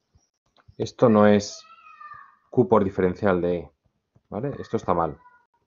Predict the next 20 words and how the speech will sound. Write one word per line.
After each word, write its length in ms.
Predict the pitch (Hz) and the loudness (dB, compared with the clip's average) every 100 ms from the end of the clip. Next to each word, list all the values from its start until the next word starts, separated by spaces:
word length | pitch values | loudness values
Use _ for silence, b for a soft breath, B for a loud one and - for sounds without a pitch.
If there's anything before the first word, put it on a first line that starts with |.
| _ _ | _ _
¿vale? 280 | - 120 92 | -14 -10 -8
Es 240 | 92 - _ | -10 -12 _
el 160 | - 87 | -16 -4
campo 320 | 120 131 135 | -2 0 0
que 340 | 131 131 104 - _ _ _ - _ | 0 -2 -4 -12 _ _ _ -20 _
genera 400 | - - 101 117 | -8 0 2 4
la 100 | 113 | 2
fuerza, 480 | - - 147 147 165 - _ _ _ _ _ _ _ _ _ _ _ _ _ _ _ _ _ _ | 0 -2 0 -4 -8 -12 _ _ _ _ _ _ _ _ _ _ _ _ _ _ _ _ _ _
genera 400 | 87 90 92 78 | -10 -8 -6 -8
la 120 | 78 95 | -10 -10
fuerza, 520 | - 131 135 127 131 _ _ _ _ _ _ | -4 -4 -4 -10 -10 _ _ _ _ _ _
por 160 | 143 151 | 4 6
el 80 | |
diferencial 560 | 123 104 101 98 120 120 | 4 4 2 2 2 2
de 140 | 120 | 2
Q 120 | 120 135 - | 0 -4 -2
que 100 | 117 | -4
sufre 400 | 113 - - - | -4 -8 -8 -8
la 140 | 76 | -10
fuerza. 380 | 76 - _ _ | -14 -20 _ _